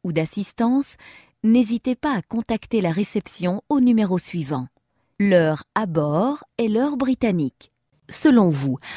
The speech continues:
avec un traitement antiviral, quel pourcentage de patients porteurs d'une hépatite chronique B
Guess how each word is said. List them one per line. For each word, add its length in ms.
avec 260
un 80
traitement 580
antiviral, 760
quel 180
pourcentage 680
de 140
patients 480
porteurs 460
d'une 160
hépatite 480
chronique 480
B 220